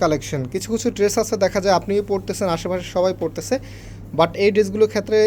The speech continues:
সেরকমটা হবে না। এগুলো একদমই ডিফারেন্ট কালেকশন, কারণ এগুলো আমরা, আহ, নিজেরাই আনি, আর কেউ এগুলো সেল করে না। একদম হচ্ছে আনকমন থাকবে আপনার ড্রেসটা। So, এটা হচ্ছে ওড়নাটা, দেখতেই পাচ্ছেন ডিজাইনের প্যাটার্নটা দেখেন, এত চমৎকার স্টাইলে করা আছে, চোখ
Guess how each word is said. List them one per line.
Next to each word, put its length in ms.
সেরকমটা 460
হবে 240
না। 120
এগুলো 260
একদমই 420
ডিফারেন্ট 460
কালেকশন, 320
কারণ 240
এগুলো 220
আমরা, 300
আহ, 680
নিজেরাই 420
আনি, 180
আর 180
কেউ 120
এগুলো 220
সেল 220
করে 220
না। 120
একদম 280
হচ্ছে 260
আনকমন 380
থাকবে 240
আপনার 240
ড্রেসটা। 380
So, 140
এটা 260
হচ্ছে 300
ওড়নাটা, 360
দেখতেই 220
পাচ্ছেন 300
ডিজাইনের 400
প্যাটার্নটা 420
দেখেন, 260
এত 140
চমৎকার 560
স্টাইলে 320
করা 320
আছে, 160
চোখ 140